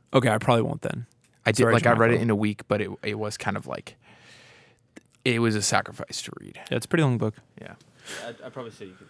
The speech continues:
Speaker 3: read other stuff.
Speaker 1: Okay. Well, my next book was Two Views on Women in Leadership, followed the last Views book up with another one.
Speaker 3: Oh. Uh, Z-, Zondervan or I V P?
Speaker 1: I wanna say Zondervan,
Speaker 3: Okay.
Speaker 1: but I could be wrong. I know there's two publishers that do this.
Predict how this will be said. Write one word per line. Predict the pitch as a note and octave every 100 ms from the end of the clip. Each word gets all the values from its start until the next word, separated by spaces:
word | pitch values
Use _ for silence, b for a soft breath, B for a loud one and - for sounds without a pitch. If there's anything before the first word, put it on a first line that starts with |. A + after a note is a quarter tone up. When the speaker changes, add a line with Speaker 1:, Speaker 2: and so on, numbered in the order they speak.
| _
Speaker 3:
read | C#2 C#2
other | - -
stuff. | - _ _ _ _ -
Speaker 1:
Okay. | D3+ C3 B B B B B B B _ - _ - _
Well, | C#3 C#3+
my | C#3+
next | C#3+ D3
book | D3+ C#3
was | C3+ C3 B2+ B2+ B2 -
Two | - C#3
Views | B2 B2+ C3 B2+
on | B2 A#2+
Women | A#2+ A#2+
in | A#2
Leadership, | A#2+ C3 C3 C3 B2
followed | - A#2 A#2 A2+ C3 -
the | -
last | A#2+ A#2 A#2+ - _ _ _ _ _ -
Views | B2 A#2+ A#2+
book | A2+ B2 A#2+ - -
up | A#2+
with | - C3+
another | D3
one. | D#3+ E3+ F3 -
Speaker 3:
Oh. | G3+ B B B B B _ -
Uh, | B2+ A#2
Z-, | A2
Zondervan | B2 B2+ D3 F3+
or | F#3+
I | C#3
V | C#3+
P? | C3+ A#2 G2 _ _ _ _ _ -
Speaker 1:
I | D3
wanna | C#3 D#3+
say | F#3+ C4+
Zondervan, | F3+ D3 B2+ A#2+ A2+
Speaker 3:
Okay. | A#2 - -
Speaker 1:
but | -
I | C3+
could | B2+ D#3
be | C#3
wrong. | A#2+ A#2 A2+ A2+
I | B2
know | B2
there's | A#2+ A2+
two | - A#2 A2+
publishers | G#2+ A2+ A#2 A#2+ A2+
that |
do | A#2 A#2+
this. | C3